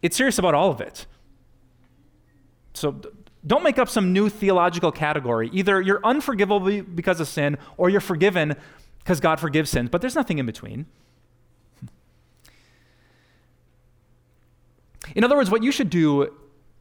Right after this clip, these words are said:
is what King David did. Do you know the story of King David's major sin in the Bible?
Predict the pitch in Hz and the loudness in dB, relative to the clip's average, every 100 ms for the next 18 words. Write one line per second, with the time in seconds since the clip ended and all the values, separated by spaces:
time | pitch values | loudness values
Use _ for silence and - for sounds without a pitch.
0 | _ _ 180 185 160 156 160 - 190 170 | _ _ 0 2 2 0 -2 -2 -2 0
1 | 135 127 117 104 101 107 - _ _ _ | 0 -2 -4 -6 -8 -10 -18 _ _ _
2 | _ _ _ _ _ _ _ _ _ _ | _ _ _ _ _ _ _ _ _ _
3 | _ 180 _ _ _ _ _ _ _ _ | _ -20 _ _ _ _ _ _ _ _
4 | _ _ _ _ _ _ _ _ _ _ | _ _ _ _ _ _ _ _ _ _
5 | _ _ - - - 277 262 190 - 180 | _ _ -18 -14 0 2 4 2 2 4
6 | 175 135 - 175 156 135 143 135 113 120 | 4 2 -2 -2 0 2 2 0 -2 -2
7 | 123 127 - 123 117 135 - 127 123 120 | -2 -4 -6 -4 -4 -8 -12 -8 -4 -4
8 | 127 | -4